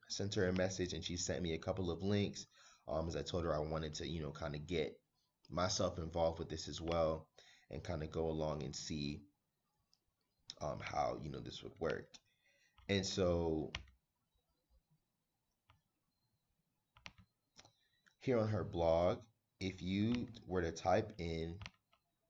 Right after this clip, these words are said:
if you were to type in, in the search bar different kind of topics or con-, the,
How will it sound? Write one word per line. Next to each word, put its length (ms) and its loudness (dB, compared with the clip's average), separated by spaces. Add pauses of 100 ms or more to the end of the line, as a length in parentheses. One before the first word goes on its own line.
(2500)
if 140 -4
you 100 2
were 80 8
to 100 6
type 300 2
in, 80 0
in 100 0
the 60 2
search 400 -2
bar 220 4
different 360 -4
kind 180 -2
of 80 -4
topics 440 -2
or 80 -4
con-, 300 0
the, 340 0